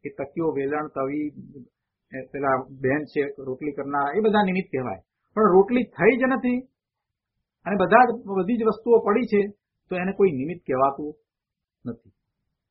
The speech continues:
એટલે આ વાતને બરાબર યાદ રાખવી. જ્યારે કાર્ય થાય ત્યારે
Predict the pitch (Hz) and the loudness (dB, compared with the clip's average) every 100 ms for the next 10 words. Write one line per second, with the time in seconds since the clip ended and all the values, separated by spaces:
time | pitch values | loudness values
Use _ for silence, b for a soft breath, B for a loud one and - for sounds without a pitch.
0 | _ _ _ _ - 202 220 220 - 185 | _ _ _ _ -4 0 2 0 2 6
1 | 254 233 226 220 214 185 208 202 180 190 | 6 6 4 2 0 2 2 2 2 2
2 | 196 208 175 156 110 120 151 254 262 220 | 2 0 -2 -8 -6 -2 2 2 4 4
3 | 226 220 220 226 233 _ - 147 175 | 4 2 2 0 -4 _ -6 0 2